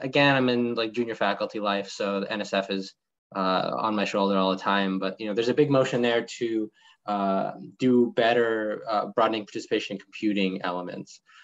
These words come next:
right? And so as networking researchers, you suddenly have to start worrying about equity issues that you hadn't had to worry about before. Similarly, um, I'm on the N S D I P C, and there's, like, an I R B discussion,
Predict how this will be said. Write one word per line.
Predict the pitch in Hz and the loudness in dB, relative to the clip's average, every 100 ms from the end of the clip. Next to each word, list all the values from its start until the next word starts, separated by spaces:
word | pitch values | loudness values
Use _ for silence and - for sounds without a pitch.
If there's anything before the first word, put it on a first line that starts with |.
| _ | _
right? | 104 107 | 0 0
And | 107 | 2
so | 120 | 0
as | 127 135 127 | 2 2 2
networking | 123 117 120 120 | 2 2 0 -2
researchers, | 107 107 - 104 101 101 95 - _ _ _ _ _ _ _ _ _ - - | -4 -4 0 -2 0 -2 -2 -8 _ _ _ _ _ _ _ _ _ -20 -20
you | - 127 120 123 | -16 -6 0 2
suddenly | 143 131 127 | 4 4 4
have | 117 113 | 2 0
to | 120 | -2
start | - 110 110 | 0 0 2
worrying | 110 110 110 | 0 -2 -2
about | 101 101 98 - _ _ - | -2 -2 -4 -8 _ _ -8
equity | 110 - 104 101 | -6 -4 -2 -2
issues | 98 98 98 | -2 -4 -2
that | 98 | -2
you | 98 | -2
hadn't | 107 104 98 | 0 -2 -2
had | 98 98 | -4 -2
to | 95 | -2
worry | 95 95 | -2 -2
about | 92 92 - | -4 -6 -8
before. | - - 92 90 - - - | -10 -8 -8 -10 -18 -20 -16
Similarly, | - 160 165 151 139 135 131 123 120 | -2 4 6 6 4 4 4 4 2
um, | - 110 104 104 104 | 0 -2 -2 -4 -8
I'm | 120 120 120 117 | -4 -4 -4 -6
on | 123 120 | -4 0
the | 123 117 | 0 0
N | |
S | 110 101 | -2 -4
D | 107 104 | -2 0
I | 101 98 98 | 0 0 -2
P | 95 107 | -4 -8
C, | - 104 98 | -4 0 0
and | 98 | 0
there's, | 101 | 0
like, | 104 101 | -2 -2
an | 98 98 | -2 0
I | 113 | 2
R | 110 | 2
B | 98 113 117 | -2 -6 -4
discussion, | 107 - 101 95 - 92 | -4 -2 -2 -2 -4 -10